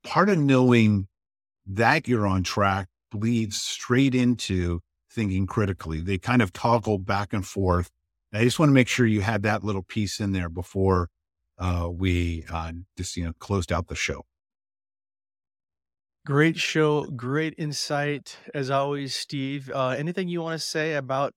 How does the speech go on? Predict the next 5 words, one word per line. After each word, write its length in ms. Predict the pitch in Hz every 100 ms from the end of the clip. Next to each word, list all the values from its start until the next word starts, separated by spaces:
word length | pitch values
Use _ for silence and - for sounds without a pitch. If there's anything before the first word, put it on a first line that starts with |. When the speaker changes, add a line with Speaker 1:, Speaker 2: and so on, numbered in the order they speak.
| 175
Speaker 2:
the 400 | 147 135 180 131
lobby 540 | 123 131 143 151 160 - _ _ -
later 380 | 135 143 147 151
this 260 | 151 143
month? 500 | 151 143 160 - -